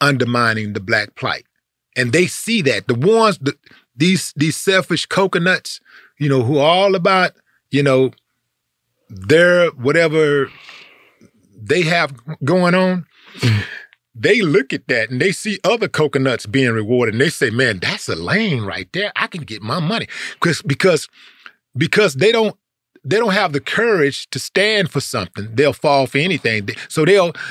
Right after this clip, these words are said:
Speaker 1: they don't have the courage to stand up for black people. They don't have to st-,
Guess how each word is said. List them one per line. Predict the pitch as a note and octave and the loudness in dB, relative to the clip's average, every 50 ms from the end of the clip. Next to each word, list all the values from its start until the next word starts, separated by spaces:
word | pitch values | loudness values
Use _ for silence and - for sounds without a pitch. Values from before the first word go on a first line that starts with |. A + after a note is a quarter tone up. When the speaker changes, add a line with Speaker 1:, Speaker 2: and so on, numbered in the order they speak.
| - - | -10 -2
Speaker 1:
they | - F#3 | 2 2
don't | G#3+ G#3 F3 | 4 4 4
have | G#3 G3 E3 | 4 2 2
the | C#3+ | -2
courage | C3+ - - F3+ F3+ F3 E3 C#3+ - | -4 -2 0 0 2 2 2 0 -2
to | - | -6
stand | C3+ - - E3+ D3+ D3 C#3 B2+ B2+ | -10 -6 -2 0 0 2 0 2 0
up | C3 B2+ G2 _ _ _ _ _ _ _ | 0 -2 -2 _ _ _ _ _ _ _
for | - B2 | -8 -6
black | F#2+ A2+ B2 A2 G#2+ - - | -2 0 0 0 -2 -4 -8
people. | A2+ G2+ - _ _ - _ _ - | -10 -10 -10 _ _ -20 _ _ -2
They | C3+ | 0
don't | E3+ F3+ D#3+ | 0 2 2
have | E3 D#3 C#3+ | 2 0 0
to | B2+ | -2
st-, | - - - - | -6 -8 -16 -18